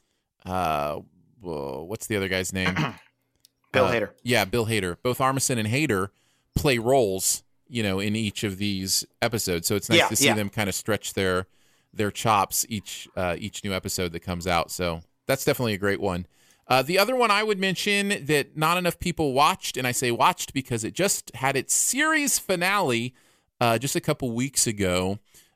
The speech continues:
Speaker 1: um, but I would still recommend going back and watching all four seasons, uh, is Halt and Catch Fire. Um,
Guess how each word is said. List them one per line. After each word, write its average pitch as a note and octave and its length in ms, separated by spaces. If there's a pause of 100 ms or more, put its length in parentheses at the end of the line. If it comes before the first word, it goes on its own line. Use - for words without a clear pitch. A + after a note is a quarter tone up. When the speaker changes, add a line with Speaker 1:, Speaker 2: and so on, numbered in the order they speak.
(120)
Speaker 1:
um, G#2+ 260
but G#2 160
I B2+ 140
would C3+ 160
still D#3+ 280
recommend A#2+ 480
going A#2 300
back A2 340
and A2 160
watching G#2 400
all A#2 280
four A2+ 320
seasons, F2+ 680 (140)
uh, F#2 300
is G2 180
Halt - 540
and G#2 180
Catch - 400
Fire. E2+ 480 (580)
Um, G2 560